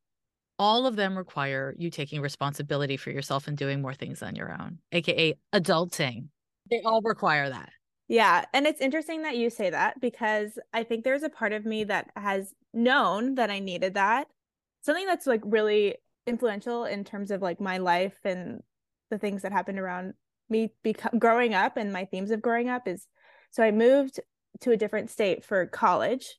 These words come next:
Speaker 2: for my undergrad. And I, like, was instantly miserable and homesick, and it was horrible. And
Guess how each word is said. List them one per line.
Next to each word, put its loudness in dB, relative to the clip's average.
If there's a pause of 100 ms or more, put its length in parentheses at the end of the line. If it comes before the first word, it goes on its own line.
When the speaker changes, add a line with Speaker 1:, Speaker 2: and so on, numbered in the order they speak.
(140)
Speaker 2:
for 0
my -6
undergrad. 0 (460)
And -2
I, 4
like, 0
was -4 (100)
instantly -2
miserable -4
and -4
homesick, -6
and -6
it -2
was -4
horrible. 0
And -6